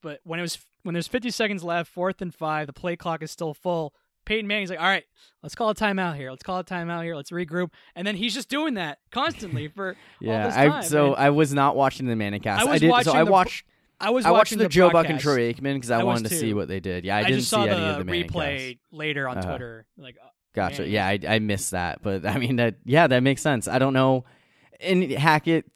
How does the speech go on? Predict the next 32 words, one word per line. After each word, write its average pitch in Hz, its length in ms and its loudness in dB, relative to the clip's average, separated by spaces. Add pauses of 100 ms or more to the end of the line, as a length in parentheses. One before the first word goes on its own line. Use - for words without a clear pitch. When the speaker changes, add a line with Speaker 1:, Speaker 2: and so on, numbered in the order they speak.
(140)
Speaker 2:
straight 147 300 2
up 139 100 2
said, 131 280 0
like, 117 220 -4
"Yeah, 98 400 0
I 101 120 -2
shouldn't 95 340 -4
have 87 260 -6 (320)
Speaker 1:
Oh, 190 120 6
Speaker 2:
tried 190 80 8
the 185 40 8
Speaker 1:
yeah. 175 200 6
Speaker 2:
field 160 140 -4
goal 85 140 -6
there." 170 100 -4
Speaker 1:
After 208 260 2
the 190 80 -2
game, 175 180 -2
"Yeah, 202 260 0
I 185 100 0
definitely 175 280 -2
should 180 120 -6
have 160 60 -6
gone 151 180 -2
for 156 200 -10
on 143 140 -6
fourth 143 180 -6
down." 156 200 -6
No, 196 340 0 (100)
no 175 460 -2
shit. 147 400 -8
<laughs> - 80 -4